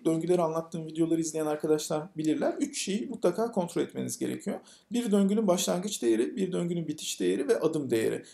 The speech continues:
Yani döngü her dönüşünde neler yapıyor? E, artıyor mu, azalıyor mu döngü değişkeni? Nereden başlıyor, nereye kadar gidiyor? Bunları kontrol etmeniz gerekiyor döngülerde. Recursive, e, yazıyorsanız, bir recursive fonksiyon yazıyorsanız,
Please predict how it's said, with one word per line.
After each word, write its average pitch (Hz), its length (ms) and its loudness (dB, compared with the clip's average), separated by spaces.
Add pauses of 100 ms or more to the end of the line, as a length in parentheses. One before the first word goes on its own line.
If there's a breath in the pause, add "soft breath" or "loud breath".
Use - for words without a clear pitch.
Yani 156 320 2
döngü 180 460 4 (160 loud breath)
her 214 280 6
dönüşünde 160 540 -2
neler 175 260 8
yapıyor? - 520 2 (240)
E, 131 340 6
artıyor 139 440 2
mu, 135 140 -2
azalıyor 135 400 2
mu 131 240 -2
döngü 127 260 4
değişkeni? 123 560 -4 (240 soft breath)
Nereden 202 440 6
başlıyor, 254 400 4
nereye 151 300 8
kadar 120 240 2
gidiyor? 123 280 -4
Bunları 190 260 0
kontrol 156 300 -2
etmeniz - 360 -10
gerekiyor - 420 -8 (340 loud breath)
döngülerde. 131 520 0
Recursive, 247 460 2 (200)
e, 147 100 2 (260)
yazıyorsanız, 139 580 0
bir 143 100 -2
recursive 156 400 -2
fonksiyon 139 320 -6
yazıyorsanız, 123 460 -6